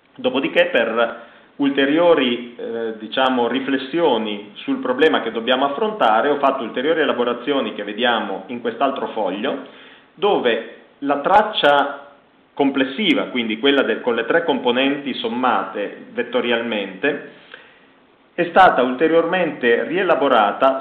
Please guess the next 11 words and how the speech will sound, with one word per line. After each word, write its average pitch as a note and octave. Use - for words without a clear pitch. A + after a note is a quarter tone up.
sottraendo B2
nove D#3+
virgola C#3
otto, A#2+
che B2+
è C3
il C3
valore A#2
dell'accelerazione A2
di G#2+
gravità, G#2